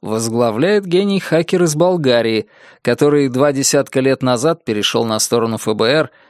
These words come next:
и помогал им готовить ответный удар. Он называет себя Христо Димитров, но это ном де гер,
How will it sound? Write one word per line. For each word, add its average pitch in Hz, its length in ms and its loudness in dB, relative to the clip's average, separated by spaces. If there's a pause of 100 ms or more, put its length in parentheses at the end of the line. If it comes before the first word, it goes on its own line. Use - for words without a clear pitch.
(120)
и 175 140 -2
помогал 160 560 2
им 147 100 2
готовить 123 500 -2
ответный 110 580 -2
удар. 67 380 -8 (800)
Он 165 260 2
называет 170 520 2
себя 156 320 0
Христо 147 560 0
Димитров, 135 880 -2 (340)
но 123 200 2
это 190 260 2
ном 160 480 2
де 143 140 2
гер, 139 460 0